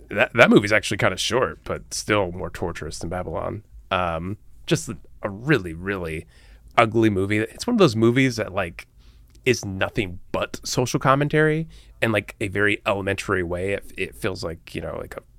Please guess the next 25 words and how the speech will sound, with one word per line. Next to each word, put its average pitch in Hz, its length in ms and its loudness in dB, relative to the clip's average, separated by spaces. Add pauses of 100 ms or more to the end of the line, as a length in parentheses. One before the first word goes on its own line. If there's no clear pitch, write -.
(100)
film 98 300 0
stu-, - 320 -4 (280)
an 131 60 -6
aspiring 101 400 2
film 95 260 -4
student 90 320 -4
in, 85 120 -12
like, 82 160 -14 (160)
junior 95 260 -4
high 85 320 -4
would 80 160 -10
write. 71 280 -10 (640)
And 110 120 -6
that's 92 120 -8
how, 95 160 0
like, - 260 -8
everything 98 580 -2
is, 95 140 -6
like, 87 280 -8 (220)
social - 300 -8
commentary 90 520 -4
on 80 120 -10
something 90 480 -6
about, 85 220 -8
like, - 300 -12